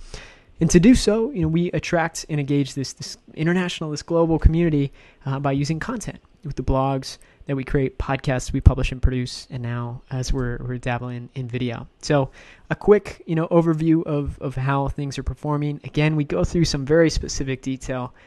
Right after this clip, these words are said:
uh, uh, with the attached post, and I think as well the, the podcast episode. But things are up. Growth is up, which is significant. Uh, we've seen almost, uh, thirty thousand page views in a single month. This is, you know, continuing to break a single month highs,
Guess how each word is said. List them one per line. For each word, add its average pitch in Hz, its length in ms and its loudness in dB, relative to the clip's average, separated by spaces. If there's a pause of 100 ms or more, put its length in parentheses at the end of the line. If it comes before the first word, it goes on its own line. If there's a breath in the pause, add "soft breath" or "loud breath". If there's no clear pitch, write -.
(300 soft breath)
uh, 127 300 0 (140)
uh, 131 40 -2
with 131 220 -4
the 127 140 0
attached - 600 -2
post, 123 400 -2
and - 120 -10
I - 40 -8
think - 240 -6
as 143 160 -4
well 139 200 0
the, 131 240 -4
the - 60 -8
podcast 123 580 -2
episode. 123 460 -4 (100)
But 143 240 6 (840)
things 196 220 4
are 196 100 8
up. 170 300 0
Growth 160 320 8
is 160 160 4
up, 147 300 2
which 139 180 -2
is 135 140 0
significant. 131 760 -4 (500 loud breath)
Uh, 135 220 2
we've 135 240 2
seen 151 540 2
almost, 143 580 -2
uh, 135 140 -2
thirty 165 280 2
thousand 165 680 2
page 165 260 4
views 165 220 2
in 165 80 0
a 151 40 -4
single 165 280 2
month. 190 420 -2
This 156 220 0
is, 147 260 0 (380 loud breath)
you 151 80 0
know, 143 100 4
continuing 165 540 2
to 151 80 0
break 147 520 0
a 147 80 -2
single 151 280 0
month 143 240 -2
highs, 143 520 -2